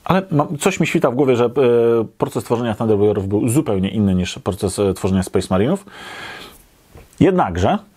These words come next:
jeszcze raz, jednakże, zawsze to był, e, byli chłopcy, którzy byli brani, e, do tej selekcji. Nie było to, e, nie było tam nawet nigdzie mowy, że kobiety mogą być. To jest troszeczkę tak jak z Wiedźminami.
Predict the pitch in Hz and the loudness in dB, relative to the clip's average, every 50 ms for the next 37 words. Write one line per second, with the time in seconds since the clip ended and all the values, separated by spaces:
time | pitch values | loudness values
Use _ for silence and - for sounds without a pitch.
0 | - - 95 90 - - 85 78 - - 113 139 127 117 104 85 82 85 92 123 | -4 -4 -2 -2 -2 -2 -4 -4 0 0 0 0 2 0 -2 0 0 0 2 2
1 | 196 269 - _ _ _ - - 104 98 139 175 190 - - 175 151 - 143 131 | 0 -2 -4 _ _ _ -6 -2 0 2 2 0 0 -2 -4 -2 0 0 -2 0
2 | 117 110 110 104 101 123 143 - _ _ _ _ _ _ _ _ _ - - 110 | 2 2 2 2 2 0 -4 -8 _ _ _ _ _ _ _ _ _ -6 -2 0
3 | 110 113 110 110 110 110 110 113 113 110 110 110 107 117 107 123 - - 165 - | 0 2 2 2 0 2 2 2 2 2 2 0 0 0 0 0 0 0 -2 -2
4 | - - 80 - - _ - - - 113 101 107 104 101 107 101 101 95 101 98 | -2 -12 -12 -12 -14 _ -16 -8 -2 0 0 2 2 2 0 0 0 0 0 0
5 | 95 95 101 101 - - 117 101 98 98 98 101 104 - - - - - _ _ | 0 -2 -4 -6 -8 -4 -2 0 0 2 0 0 -2 -6 -10 -16 -18 -20 _ _
6 | _ _ _ _ _ _ _ _ _ _ - - 117 101 - - - - 92 - | _ _ _ _ _ _ _ _ _ _ -2 0 0 2 0 0 -2 -2 -4 -4
7 | - - - - - - - - - - - - - - - - - - - - | -4 -8 -16 -18 -20 -20 -18 -16 -14 -14 -12 -12 -12 -12 -12 -12 -12 -12 -14 -14
8 | - - - _ _ - - 151 190 233 247 190 180 233 254 262 233 214 - - | -16 -20 -20 _ _ 2 4 4 4 4 2 0 0 0 2 2 2 0 0 0
9 | 156 143 131 135 143 - - - - - - - - - - 147 120 120 117 117 | 0 0 0 0 -2 -6 -8 -10 -12 -12 -12 -12 -10 -4 -2 0 2 2 2 2
10 | 113 113 110 110 101 - - - - _ _ _ _ _ _ _ _ _ _ _ | 2 0 0 -2 -4 -8 -14 -20 -20 _ _ _ _ _ _ _ _ _ _ _
11 | _ _ _ _ _ _ _ _ - 147 185 196 233 185 - 151 139 139 135 131 | _ _ _ _ _ _ _ _ 2 2 4 4 2 2 2 0 0 2 2 2
12 | 131 131 127 151 143 131 123 151 156 165 139 107 95 101 101 101 101 107 98 - | 2 0 0 0 0 2 2 2 2 2 0 2 2 2 2 2 2 0 0 0
13 | - 107 110 104 - 107 95 92 92 80 87 85 90 113 - - - 180 160 - | 0 0 0 2 0 0 0 0 -2 -2 -2 -2 -4 -4 -4 -2 0 0 0 0
14 | - - - 440 - - - - 180 170 - 170 143 131 127 113 113 131 135 117 | -2 -2 -2 -2 -4 -4 -4 -4 -4 -2 -2 -2 -2 -2 -2 -2 0 0 0 0
15 | 113 123 120 110 101 90 85 82 - | 2 2 2 2 0 -2 -4 -8 -10